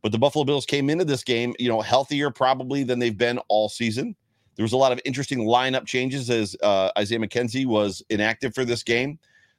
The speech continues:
They had elevated Cole Beasley to the active roster, which basically means he is now a part of the team. He's no longer a call-up. And, uh, John Brown was active from the practice squad in this game.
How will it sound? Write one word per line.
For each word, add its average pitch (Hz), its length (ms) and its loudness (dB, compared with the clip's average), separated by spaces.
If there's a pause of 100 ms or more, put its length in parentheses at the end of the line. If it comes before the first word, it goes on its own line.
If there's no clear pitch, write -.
They 110 120 2
had 113 220 0
elevated 120 520 2
Cole 123 180 2
Beasley 120 320 -2
to 123 120 -4
the 110 160 -2
active 110 340 0
roster, 117 440 0
which 113 160 -2
basically 117 260 -2
means 113 260 -2
he 123 160 -2
is 98 140 -2
now 110 220 2
a 101 60 2
part 120 260 0
of 104 80 -4
the 95 60 -8
team. 120 320 -2
He's 95 120 -4
no 107 140 0
longer 104 260 0
a 85 60 -4
call-up. 110 420 0 (640)
And, 107 240 2
uh, 104 320 4
John 123 320 0
Brown 139 240 2
was 117 200 -2
active 98 480 0
from 127 280 0
the 120 80 -2
practice 101 380 -2
squad 95 260 0
in 95 80 -4
this 90 140 -6
game. 95 320 -2